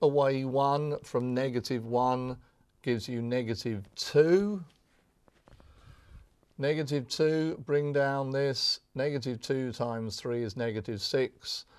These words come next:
I think this time let's go straight for writing negative six there instead of plus negative six, because that saves a, saves a line of working.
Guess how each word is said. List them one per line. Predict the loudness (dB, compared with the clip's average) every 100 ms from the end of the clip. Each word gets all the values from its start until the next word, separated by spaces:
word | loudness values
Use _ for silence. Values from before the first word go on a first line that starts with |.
| -20 _ _ 0
I |
think | 0 2
this | 0 0
time | 2 2 2 2
let's | 0 -2
go | 0 0
straight | 0 0 0 0 -2
for | -4 0
writing | 2 2 2 0 -2
negative | -2 -2 -4 -6 -6
six | -4 -6 -2
there | 0 0
instead | 0 -2 0 0
of | -2
plus | -4 -4 -4 -6 -6
negative | -6 -6 -8 -8
six, | -6 -4 -4 -8
because | -12 -8 -6
that | -8
saves | -8 -8 -6 -6
a, | -8 -10 _ -20 -20 _ _ -16
saves | -4 -4 -4
a |
line | -4 -4 -4 -6
of | 0
working. | 2 2 2 -2 -2 -6